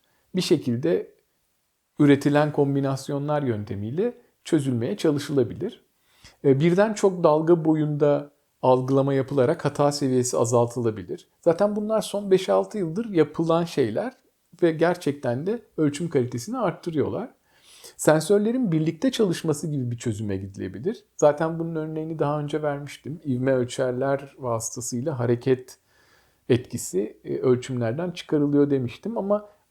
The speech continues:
yine sıcaklık ve basınç ölçümleri de yapıyor cihazlar. Bu sensörlerden gelen veriler de ölçümlerde etkin bir parametre olarak kullanılabilir.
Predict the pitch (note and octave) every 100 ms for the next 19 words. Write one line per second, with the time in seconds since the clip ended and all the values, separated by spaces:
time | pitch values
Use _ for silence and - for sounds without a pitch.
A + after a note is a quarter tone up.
0 | - F3+ F3 F3+ F3+ D3+ D#3+ D#3+ D#3+ E3+
1 | E3+ D#3+ C#3+ C#3 B2+ F3+ E3+ D3 C#3+ C#3+
2 | C#3 D3 D3+ B2 G#2 G#2+ G2+ G2+ G2 G2
3 | D#3 A3+ - _ _ _ E3+ D#3+ G#3 G#3
4 | - - C#3 C3 D3 C#3 C3+ C3 C3+ C3+
5 | C3 C3+ C#3 C#3 C#3+ C#3 A2+ D3 A3 -
6 | _ _ _ _ _ _ _ D3 C3+ C#3+
7 | D3+ C3+ B2+ C3 - - - D#3 G3+ A#3+
8 | - _ _ - C#3+ C#3+ - E3 D#3+ E3
9 | C3 B2 - - C#3 C3+ B2 - A#2+ F3
10 | B3+ - F3 D3+ B2 A#2+ F3+ E3 A#2+